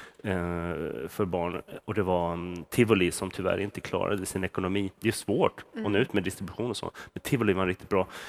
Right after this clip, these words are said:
Speaker 1: eh, serietidning, och Tuff och Tuss. Om man hittar den på antikvariat, man hittar ganska ofta den tidningen på antikvariat, så det är en, det är en, ehm, riktigt bra klassiker. Ehm, det var lite reaktion mot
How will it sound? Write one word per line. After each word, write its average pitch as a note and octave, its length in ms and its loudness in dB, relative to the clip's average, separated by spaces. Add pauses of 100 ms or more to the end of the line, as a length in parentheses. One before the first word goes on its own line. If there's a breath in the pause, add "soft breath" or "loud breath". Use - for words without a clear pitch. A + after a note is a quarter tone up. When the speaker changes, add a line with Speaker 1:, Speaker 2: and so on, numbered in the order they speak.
(360 loud breath)
Speaker 1:
eh, F2+ 420 0
serietidning, F#2 580 2
och - 280 -8
Tuff - 240 0
och G#2+ 80 2
Tuss. - 420 -2
Om B2 120 4
man C#3 80 4
hittar D#3+ 260 8
den A#2 120 8
på A#2 100 4
antikvariat, A2+ 540 4
man A#2+ 100 6
hittar D3+ 140 6
ganska C3+ 280 4
ofta C3 180 6
den F#2+ 120 4
tidningen F#2 280 2
på G2 100 0
antikvariat, F#2+ 540 0
så - 100 -6
det G2 60 8
är F#2+ 40 8
en, G2 100 4 (460 loud breath)
det - 200 4
är G2+ 40 10
en, G2 180 6
ehm, F#2+ 420 2 (160)
riktigt G2+ 300 2
bra F2 160 4
klassiker. - 680 0 (100)
Ehm, F2+ 500 2 (1080)
det F#2+ 100 -4
var A2 80 4
lite D3+ 200 4
reaktion C#3+ 420 6
mot C3+ 260 4